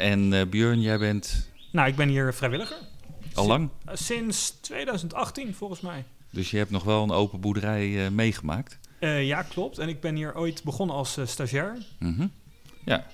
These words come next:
Speaker 1: Ja, want net liep er een, een nieuwe s-, eh, eh, vrijwilliger binnen, eh, hoorde ik.
Speaker 2: Ja, klopt.
Speaker 1: En die was vandaag voor het eerst.
Speaker 2: Ja.
Speaker 1: Dus, eh,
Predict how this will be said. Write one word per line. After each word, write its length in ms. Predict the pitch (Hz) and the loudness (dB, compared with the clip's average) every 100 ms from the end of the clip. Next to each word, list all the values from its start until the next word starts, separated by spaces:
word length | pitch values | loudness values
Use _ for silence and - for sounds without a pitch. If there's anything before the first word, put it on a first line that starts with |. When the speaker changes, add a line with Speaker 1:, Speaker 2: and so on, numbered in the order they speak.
| - - - | -20 -20 -4
Speaker 1:
Ja, 120 | - | 2
want 160 | 104 120 | 4 6
net 220 | 139 131 | 6 6
liep 160 | 131 117 | 2 6
er 280 | 113 113 78 | 8 8 6
een, 200 | 104 104 | 4 4
een 320 | - 98 98 117 | 0 2 4 6
nieuwe 200 | 151 156 | 4 2
s-, 100 | - | 0
eh, 500 | 71 101 95 - 90 | 0 2 2 2 0
eh, 60 | 87 | 0
vrijwilliger 500 | - 95 92 87 85 | 0 2 2 2 -2
binnen, 340 | 92 87 87 | -2 -4 -6
eh, 240 | - 85 82 | -4 -2 -2
hoorde 340 | 82 87 80 | 2 2 4
ik. 200 | 90 - - - | 0 -2 -18 -10
Speaker 2:
Ja, 140 | 175 - | -10 -10
klopt. 160 | - 139 | -10 2
Speaker 1:
En 80 | 110 | 4
die 100 | 107 | 6
was 160 | 113 113 | 6 4
vandaag 360 | 120 113 110 | 4 6 4
voor 140 | - 117 | 4 0
het 80 | 123 | 2
eerst. 280 | 143 98 | 0 0
Speaker 2:
Ja. 260 | 147 170 269 | 2 4 6
Speaker 1:
Dus, 120 | - | 4
eh, 140 | 92 | 0